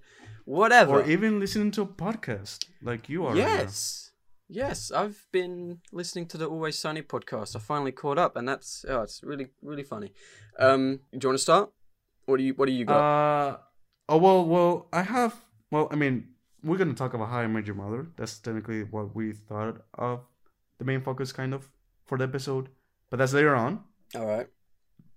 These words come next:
Speaker 2: But thankfully, you just reminded me by, uh, saying that, the, the It's Always Sunny in Philadelphia podcast. You just reminded me of something I do would like to discuss with you.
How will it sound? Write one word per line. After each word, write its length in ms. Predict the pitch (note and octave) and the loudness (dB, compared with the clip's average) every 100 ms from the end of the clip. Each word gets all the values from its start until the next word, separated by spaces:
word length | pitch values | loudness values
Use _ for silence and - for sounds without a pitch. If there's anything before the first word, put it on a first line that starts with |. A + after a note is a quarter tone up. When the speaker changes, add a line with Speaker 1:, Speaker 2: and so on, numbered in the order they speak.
| _ - | _ -2
Speaker 2:
But 160 | C#3 | 2
thankfully, 380 | G#3+ B3 E3+ C3+ | 2 2 -2 -2
you 120 | D#3 | -2
just 160 | F3+ F3 | -4 -4
reminded 360 | D3 D#3 E3+ | -2 0 0
me 100 | B2 | -2
by, 260 | A#2+ A#2 A#2 A2+ - | 0 -2 -4 -8 -6
uh, 220 | B2 A#2 A#2 | -4 -2 -2
saying 260 | F3 F#3+ | -4 -4
that, 300 | A#2 G#2+ B2+ _ _ _ - | -4 -6 -10 _ _ _ -6
the, 320 | A#2 A2+ A2+ A2+ A2 G#2 | -2 -2 -2 -4 -4 -6
the 40 | |
It's 160 | G#2+ C3 | -6 -4
Always 160 | B2 | -4
Sunny 240 | B2+ A#2 A2+ | -4 -4 -4
in 80 | |
Philadelphia 460 | G#2+ G#2+ A2 A2 G#2 | -6 -6 -6 -8 -10
podcast. 640 | G2+ B2+ - G#2 G#2 G#2+ - _ _ _ _ | -6 -8 -6 -10 -8 -12 -20 _ _ _ _
You 100 | C#3 | 2
just 140 | F#3 F#3+ | 2 4
reminded 280 | F3 F3 | 2 2
me 140 | E3+ D#3+ | 2 2
of 100 | D3 | -2
something 340 | - D3 B2+ | -6 -8 -6
I 80 | A#2 | -6
do 240 | A2+ C3+ D3 | -4 -4 -6
would 320 | B2 B2+ A#2+ | -4 -4 -4
like 240 | A#2 A#2+ | -6 -8
to 80 | B2 | -8
discuss 400 | A2 G#2+ A#2 B2 | -10 -8 -10 -8
with 160 | B2 B2+ | -8 -6
you. 240 | C3 | -6